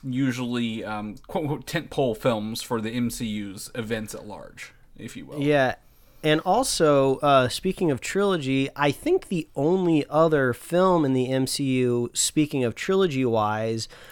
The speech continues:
Speaker 2: would be Spider-Man with director John Watts
Speaker 1: Yes.
Speaker 2: that has had the same director carry through, um,
Speaker 1: Yeah.
Speaker 2: all three movies.
Speaker 1: Yeah, absolutely. Yeah, and, and, um, the, this one is, um,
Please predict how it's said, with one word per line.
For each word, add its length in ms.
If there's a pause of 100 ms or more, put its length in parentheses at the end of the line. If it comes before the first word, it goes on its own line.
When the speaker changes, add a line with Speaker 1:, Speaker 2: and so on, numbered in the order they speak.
(180)
Speaker 2:
would 240
be 220
Spider-Man 1080
with 320
director 540
John 580
Watts 480
Speaker 1:
Yes. 120
Speaker 2:
that 180
has 140
had 320
the 100
same 340
director 600
carry 440
through, 640
um, 320
Speaker 1:
Yeah. 140 (100)
Speaker 2:
all 160
three 340
movies. 600 (200)
Speaker 1:
Yeah, 220
absolutely. 600
Yeah, 160
and, 260
and, 320
um, 300 (540)
the, 180
this 280
one 200
is, 320
um, 520